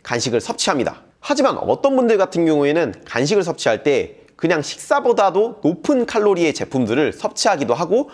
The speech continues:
여러 광고들에 속아서 다이어트와는 거리가 먼 제품들을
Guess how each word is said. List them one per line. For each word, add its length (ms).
여러 180
광고들에 480
속아서 520
다이어트와는 600
거리가 400
먼 340
제품들을 760